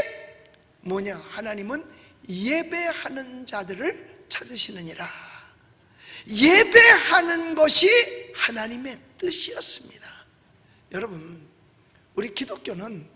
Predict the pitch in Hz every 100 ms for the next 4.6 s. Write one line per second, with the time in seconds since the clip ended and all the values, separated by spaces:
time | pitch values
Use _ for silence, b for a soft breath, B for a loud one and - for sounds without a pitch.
0 | _ _ B B B B - 208 277 359
1 | 349 440 453 339 339 320 320 214 247 233
2 | - 190 196 202 185 196 180 - 254 262
3 | 254 226 220 208 - 247 - _ 196 -
4 | - 208 170 175 170